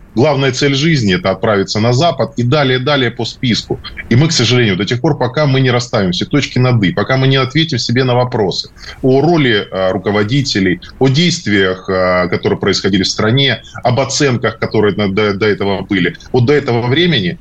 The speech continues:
пока мы не прогоним это все через призму того, что происходит сейчас на фронте,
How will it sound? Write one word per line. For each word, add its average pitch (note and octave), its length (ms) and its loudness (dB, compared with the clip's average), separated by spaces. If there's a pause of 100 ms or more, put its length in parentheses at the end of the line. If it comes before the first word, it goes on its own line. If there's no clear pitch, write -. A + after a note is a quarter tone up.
(120)
пока B2 240 0
мы C#3+ 100 0
не C#3 100 0
прогоним C#3 440 0
это C3 100 -2
все C3 140 -2
через B2+ 300 0
призму G#2 500 0
того, A#2+ 200 2
что A#2 160 -2
происходит A2 580 0
сейчас G#2+ 440 -2
на F2 100 -6
фронте, F3 500 0